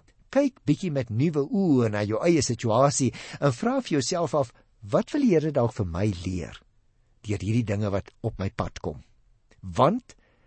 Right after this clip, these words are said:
hy stuur nie gebeurtenisse op jou en my pad om ons te vernietig nie,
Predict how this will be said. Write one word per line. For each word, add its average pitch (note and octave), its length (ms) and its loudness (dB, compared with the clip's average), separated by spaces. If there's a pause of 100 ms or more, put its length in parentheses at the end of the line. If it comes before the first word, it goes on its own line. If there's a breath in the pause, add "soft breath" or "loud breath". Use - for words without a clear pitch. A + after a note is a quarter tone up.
(200)
hy B2 140 4
stuur B3+ 380 6
nie E4 140 4
gebeurtenisse C3+ 920 4 (440)
op B2+ 180 4
jou D3 260 4
en C3 80 0
my B2+ 140 2
pad - 240 0
om B2 120 2
ons B2+ 120 -2
te B2+ 100 -2
vernietig B2 520 0
nie, F2+ 200 -14